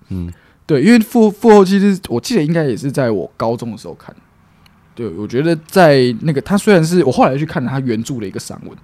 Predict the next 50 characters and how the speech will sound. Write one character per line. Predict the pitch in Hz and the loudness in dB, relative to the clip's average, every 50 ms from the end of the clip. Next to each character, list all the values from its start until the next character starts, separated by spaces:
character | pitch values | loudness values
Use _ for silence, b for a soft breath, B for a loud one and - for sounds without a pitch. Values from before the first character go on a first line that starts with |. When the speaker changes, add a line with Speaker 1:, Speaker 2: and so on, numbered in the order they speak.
| _ _ | _ _
Speaker 1:
嗯。 | 98 92 87 87 87 - _ | -12 -12 -12 -12 -14 -18 _
Speaker 2:
然 | - 110 | -12 -10
后 | 104 101 | -10 -8
我 | 101 | -10
觉 | 98 - 117 | -10 -6 -6
得 | 123 123 | -4 -2
蛮， | 117 113 113 110 98 | -2 -2 -2 -2 -2
蛮 | 98 117 120 123 143 | -4 -2 -2 0 0
有 | 147 127 | -2 -2
趣 | 107 - - 135 | -4 -4 -4 -4
的， | 117 | -4
就 | 123 | -4
是 | 127 123 135 | -6 -6 -6
他 | 127 - - 139 | -8 -6 -6 -6
把 | 139 - 98 92 85 76 b b b b b b b b b b b _ _ | -6 -4 -6 -6 -8 -10 b b b b b b b b b b b _ _
这 | - - 180 | 0 2 2
个 | 151 131 | 2 2
东 | 120 127 123 127 | 0 -4 -6 -8
西， | 117 - 120 117 117 117 | -8 -8 -8 -8 -8 -6
当 | - 160 156 | -6 -4 -4
然 | 151 120 117 120 | -4 -4 -6 -8
是 | 113 123 135 | -8 -6 -6
因 | 139 139 | -4 -4
为 | 139 | -4
演 | 123 107 101 - | -4 -6 -8 -12
员 | 90 85 80 98 | -12 -14 -12 -12
厉 | 110 104 | -12 -12
害， | 143 - 107 82 - _ _ _ _ _ _ _ | -12 -14 -16 -16 -18 _ _ _ _ _ _ _
就 | - 123 | -10 -8
是 | 120 | -6
因 | 117 | -6
为 | 117 | -6
有， | 107 98 92 90 80 80 - - | -6 -6 -8 -10 -12 -14 -16 -14
因 | - | -10
为 | 113 | -8
有 | 117 120 117 | -6 -6 -6
吴 | 101 - 107 | -8 -10 -12
鹏 | - - - | -14 -16 -18
凤 | 76 - 117 95 | -14 -14 -14 -14
嘛。 | 71 65 - _ _ _ _ | -14 -16 -20 _ _ _ _
Speaker 1:
嗯。 | - 98 90 85 82 - _ | -10 -10 -10 -10 -12 -14 _
Speaker 2:
然 | - 113 107 | -12 -12 -10
后 | 107 117 117 117 | -8 -8 -6 -6
又 | 123 117 107 | -4 -4 -6
有， | 98 90 80 73 90 | -6 -8 -10 -8 -6
又 | 131 123 | -6 -6
有 | 107 | -6
张 | - - 113 117 | -6 -10 -12 -12
诗 | - - 110 101 | -14 -14 -16 -16
颖 | 95 | -16